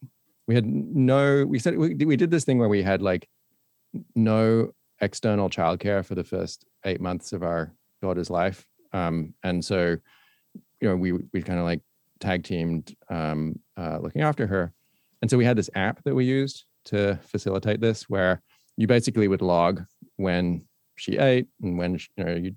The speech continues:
changed the diaper and, uh, when she started sleeping, when she ended sleeping. It was basically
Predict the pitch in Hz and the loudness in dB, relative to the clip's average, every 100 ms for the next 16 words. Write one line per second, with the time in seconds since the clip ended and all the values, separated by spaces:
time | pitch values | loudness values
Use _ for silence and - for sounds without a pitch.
0 | _ - 95 90 127 131 123 120 113 104 | _ -6 -4 0 2 2 2 4 4 4
1 | 92 87 87 87 92 87 85 87 90 92 | 2 0 -2 -4 -4 -4 -2 -4 -4 -4
2 | 90 202 - 107 143 127 120 123 110 107 | -6 -8 -10 -2 2 2 4 2 2 0
3 | 92 82 117 123 120 - 90 87 - - | -2 -2 0 2 2 0 0 -4 -6 -20
4 | - _ 127 120 160 160 135 110 | -20 _ 2 6 4 4 2 0